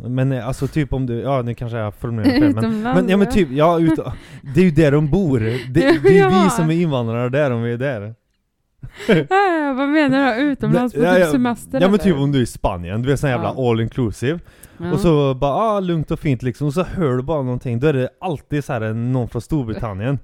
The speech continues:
Speaker 2: <laughs>
Speaker 1: svullen och röd! Äh, men, liksom, låter mest, hörs mest och är mest vidrast.
Speaker 2: Ja. Ja, jag kanske inte har sett det med egna ögon, men jag har hört eller sett det på T V typ, att det är någonting, just att det är väldigt
Speaker 1: Men det är
Speaker 2: vilt.
Speaker 1: säkert deras torra humor också. Du vet att det ska vara, åh gud vad roligt, vi har inga byxor på sig.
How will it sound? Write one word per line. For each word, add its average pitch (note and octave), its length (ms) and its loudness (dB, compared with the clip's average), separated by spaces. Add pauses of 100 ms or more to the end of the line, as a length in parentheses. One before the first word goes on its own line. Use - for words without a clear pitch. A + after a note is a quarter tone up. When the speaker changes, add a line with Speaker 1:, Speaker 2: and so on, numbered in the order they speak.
Speaker 2:
<laughs> - 140 -20
Speaker 1:
svullen D3 760 0
och C3 180 2
röd! A#2 480 2
Äh, A3+ 760 -2
men, A3 540 2
liksom, E3 240 -2
låter F#3 460 2
mest, E3+ 240 -2
hörs - 300 -2
mest C#3+ 280 -4
och C#3+ 60 0
är C#3 80 0
mest B2+ 280 -6
vidrast. B2+ 580 -6
Speaker 2:
Ja. F3 420 -10 (260)
Ja, A3+ 200 -8
jag A#3 200 -8
kanske A3+ 220 -8
inte G#3 80 -6
har G#3+ 80 -6
sett - 300 -10
det G#3+ 60 -10
med A3 160 -6
egna G3+ 280 -6
ögon, F#3 180 -8
men F#3+ 80 -6
jag F#3+ 80 -6 (140)
har A#3 100 -8
hört F#3 260 -10
eller G#3 160 -8
sett G3+ 180 -10
det F3 60 -20
på F#3 120 -12
T A3+ 300 -6
V F#3+ 120 -6
typ, G3+ 340 -8
att F#3 180 -10
det G3 80 -4
är F#3 140 -6
någonting, F3 480 -10
just E3+ 220 -12
att D#3+ 140 -14
det D#3+ 80 -10
är C#3+ 80 -10
väldigt D3 380 -16
Speaker 1:
Men C3 80 -4
det C3+ 60 0
är - 20 0
Speaker 2:
vilt. C3+ 120 -2
Speaker 1:
säkert A#2 240 -2
deras G#2+ 320 -6
torra G#2+ 360 -2
humor G2+ 340 -4
också. - 220 -10
Du F2 160 -12
vet A2 160 -6
att G2+ 100 -6
det G2+ 60 -6
ska B2+ 180 -4
vara, G2 180 -6
åh B2+ 340 0
gud A#2 180 -2
vad G2+ 140 -2
roligt, A2 260 -4
vi G#2+ 40 -6
har G#2+ 80 -4
inga G2+ 120 -6
byxor - 280 -14
på G#2 120 -12
sig. F2 120 -14